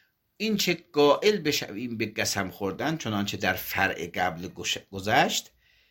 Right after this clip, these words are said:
من عدم تعرض اصحاب له، این چه قول در یمینم همون است در فرع قبل گفتیم که اصحاب متعرض نشدن، اکثر اصحاب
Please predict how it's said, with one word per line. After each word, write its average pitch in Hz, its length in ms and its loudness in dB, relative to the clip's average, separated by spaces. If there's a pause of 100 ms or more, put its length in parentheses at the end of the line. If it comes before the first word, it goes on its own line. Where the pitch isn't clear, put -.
(200)
من 101 520 -2
عدم 113 400 6
تعرض 92 760 -4 (220)
اصحاب 90 500 -4
له، 82 340 -6 (200)
این 131 260 -6
چه 165 420 -4 (1300)
قول 160 420 8
در 113 220 0
یمینم 202 920 0
همون 208 340 2
است 202 200 4
در 180 200 4
فرع 135 420 4
قبل 113 400 4
گفتیم 82 580 -12
که 175 320 -8 (120)
اصحاب 180 540 0
متعرض 139 640 2
نشدن، 82 560 -6
اکثر - 380 -2
اصحاب 127 720 0